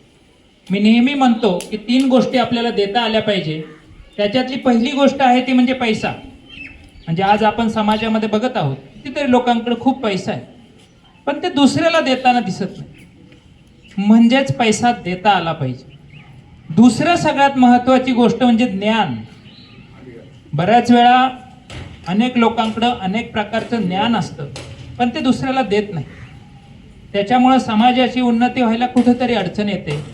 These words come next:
मग ती ज्ञान देता आलं पाहिजे. आणि सगळ्यात मोठी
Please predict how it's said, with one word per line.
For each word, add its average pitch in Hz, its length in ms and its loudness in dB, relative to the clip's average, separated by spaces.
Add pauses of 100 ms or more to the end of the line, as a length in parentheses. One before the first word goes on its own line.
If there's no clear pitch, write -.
(240)
मग 190 240 -10
ती 247 80 -2
ज्ञान 208 400 -2
देता 185 280 -4
आलं 160 200 -6
पाहिजे. 131 360 -12 (640)
आणि 220 180 2
सगळ्यात 226 580 0
मोठी 208 720 0